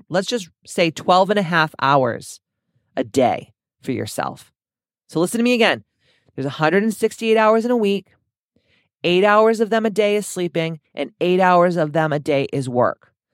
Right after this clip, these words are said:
So that means that you have twelve and a half hours a day to do all the other things you've ever dreamt of.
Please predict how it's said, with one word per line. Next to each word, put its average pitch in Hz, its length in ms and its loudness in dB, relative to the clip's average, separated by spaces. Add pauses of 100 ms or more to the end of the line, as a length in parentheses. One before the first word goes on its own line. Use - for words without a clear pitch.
(140)
So - 100 -10
that 214 240 2
means 143 640 -2 (480)
that 160 160 0
you 208 140 -2
have 170 440 0 (400)
twelve 220 640 2 (100)
and 185 120 -2
a 202 40 0
half 208 440 -4
hours 156 680 0 (500)
a 185 120 0
day 147 480 0 (300)
to 156 100 -6
do 151 320 0
all 185 840 6
the 196 160 2
other 190 180 2
things 180 380 -4
you've 165 180 -6
ever 156 200 -2
dreamt 147 340 -4
of. 95 140 -6